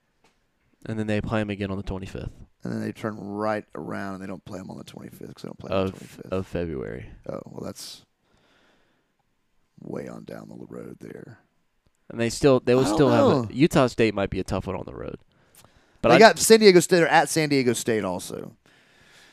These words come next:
Speaker 2: I don't know, man. I like, I like New Mexico State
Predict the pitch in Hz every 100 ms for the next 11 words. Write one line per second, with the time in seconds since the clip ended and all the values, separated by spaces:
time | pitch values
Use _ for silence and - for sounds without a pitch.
0 | _ _ _ _ _ _ - - 151 143
1 | 131 120 123 135 135 139 - - 127 123
2 | 131 113 123 120 120 - 113 - 110 110
3 | 98